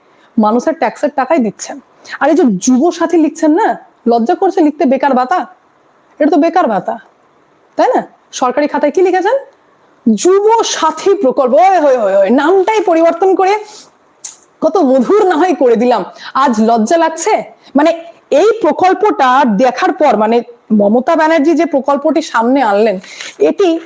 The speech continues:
নিজের চোখে যখন দেখছেন যে যা ভয়ঙ্কর লাইন লেগেছে, এমএ, বিএ পাস করা ছেলেরা যেভাবে লাইনে দাঁড়িয়েছে,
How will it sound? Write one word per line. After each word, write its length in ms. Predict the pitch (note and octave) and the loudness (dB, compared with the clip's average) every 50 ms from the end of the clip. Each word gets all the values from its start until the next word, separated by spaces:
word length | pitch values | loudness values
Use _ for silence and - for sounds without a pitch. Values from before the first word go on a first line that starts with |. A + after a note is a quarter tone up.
| - | 0
নিজের 380 | C4 C4 C#4+ D4+ C#4 F4 G4 - | 2 2 4 4 4 2 0 0
চোখে 320 | - - D4+ D4+ - F#4+ | 0 -2 -2 0 0 0
যখন 300 | F#4+ F4+ F4+ G4 F#4 D4 | 0 0 2 2 0 2
দেখছেন 360 | A#3 C#4 C#4 - - C#4 C4 | 2 0 -2 -2 -2 0 0
যে 80 | B3 D#4+ | 2 2
যা 180 | C#4+ F#4+ F#4+ F4 | 2 2 2 0
ভয়ঙ্কর 680 | D4 B3 - C4 D#4 F4 G4 G4+ F#4+ - - A4 A4 G4 | -2 -2 0 0 2 2 2 2 0 2 2 2 2 2
লাইন 420 | E4 C4+ C4 A#3+ B3 D#4+ G4 F#4+ | 2 0 0 0 0 2 2 2
লেগেছে, 520 | E4 C4+ C4 C4 C4+ D4 - - C4+ G3+ - - - _ - - - _ | 2 2 2 2 0 0 0 0 -2 -2 -4 -8 -16 _ -20 -20 -6 _
এমএ, 300 | D#4+ D#4 D#4+ F4+ F#4+ F#4+ | 0 2 2 2 2 0
বিএ 300 | D4+ B3+ D#4 E4 F4+ F#4 | 0 2 2 2 2 0
পাস 360 | - - C#4+ C#4+ D4 C#4+ - | 0 -2 -2 -2 -2 -4 -4
করা 220 | - E4+ F4+ F4 E4+ | -4 -2 0 0 0
ছেলেরা 460 | E4+ - - D#4 C#4+ C#4 C4+ B3 - - - - - - | -2 -4 -2 0 2 2 2 0 -2 -4 -10 -10 -4 -2
যেভাবে 400 | C4+ D#4 F#4+ F4+ E4+ F4 F4+ G4 | 0 2 2 2 2 2 2 2
লাইনে 360 | G4 F#4 E4+ D#4+ E4 D#4+ F4+ F4 | 2 0 2 2 2 2 2 2
দাঁড়িয়েছে, 520 | C#4+ A#3+ A3+ A#3+ C4 C#4+ D4 - - F4+ | 2 0 0 2 2 2 0 0 0 0